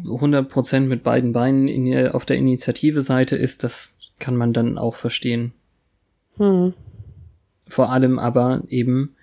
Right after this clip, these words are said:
Speaker 1: wenn Walsh sagte, dass sie aus dem Weg geräumt werden sollte, dann hatte sie wohl einen Grund. Hurra.
Speaker 2: Ja, weil sie ja tatsächlich ihre Nase überall reingesteckt hätte. She's a pain.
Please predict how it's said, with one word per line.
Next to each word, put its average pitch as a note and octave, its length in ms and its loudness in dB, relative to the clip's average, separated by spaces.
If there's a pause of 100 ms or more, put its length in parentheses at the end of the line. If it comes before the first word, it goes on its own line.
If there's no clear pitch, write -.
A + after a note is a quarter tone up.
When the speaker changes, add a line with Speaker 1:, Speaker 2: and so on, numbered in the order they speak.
(280)
Speaker 1:
wenn B2+ 680 -2
Walsh C3+ 300 2
sagte, E3 460 2
dass C#3 180 2
sie - 140 2
aus B2+ 160 -2
dem A#2 180 -2
Weg C#3 220 2
geräumt F3 360 2
werden F3 220 0
sollte, F3+ 380 0
dann D3 220 0
hatte - 200 -6
sie C3+ 180 -2
wohl D3 140 2
einen D3+ 300 0
Grund. F3+ 480 -2 (580)
Hurra. C#3+ 400 -2 (2000)
Speaker 2:
Ja, G3 260 2
weil F3+ 160 2
sie F#3 100 0
ja F3+ 80 2
tatsächlich A3 640 -2
ihre G3 180 0
Nase F#3 340 2
überall A#3+ 560 0
reingesteckt F#3 840 0
hätte. F3 680 2
She's A#3+ 420 0
a G3 40 -2
pain. F3+ 560 2